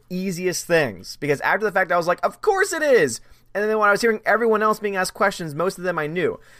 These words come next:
Oh, man, it was crazy. Alex McCarthy, "How's it going in my beauty Louisiana, bro?" Uh, well, I'm, I'm not as big of a <laughs> fan of Louisiana as you are, man. Uh, but overall, it's doing okay.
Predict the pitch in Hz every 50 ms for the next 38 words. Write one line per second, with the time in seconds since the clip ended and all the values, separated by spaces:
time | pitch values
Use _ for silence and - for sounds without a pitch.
0 | - - - _ _ _ - - - 175 180 165 147 135 139 143 127 107 113 117
1 | 113 - 165 151 147 135 117 98 - - - 151 160 151 156 135 170 156 156 139
2 | 131 131 127 131 131 170 175 196 196 196 190 190 190 151 151 165 170 170 175 170
3 | 160 160 151 151 143 120 127 147 170 175 175 170 165 160 165 160 143 151 156 156
4 | 156 156 151 131 143 151 156 156 156 151 - 147 143 139 135 139 131 131 135 143
5 | 143 170 208 202 - _ - - 123 123 127 - - 127 135 147 151 143 143 139
6 | 123 139 131 139 135 - - - - 185 165 - - 196 - - - 160 - -
7 | 247 220 - - - 220 220 - - - 214 - - - 214 196 180 156 160 180
8 | 180 185 185 170 170 165 160 160 156 160 165 170 - 202 - - - - - -
9 | - 139 147 147 143 139 147 - - 160 160 151 151 147 147 151 156 123 151 139
10 | - - 160 151 156 151 - - 147 139 139 - - 135 131 165 220 254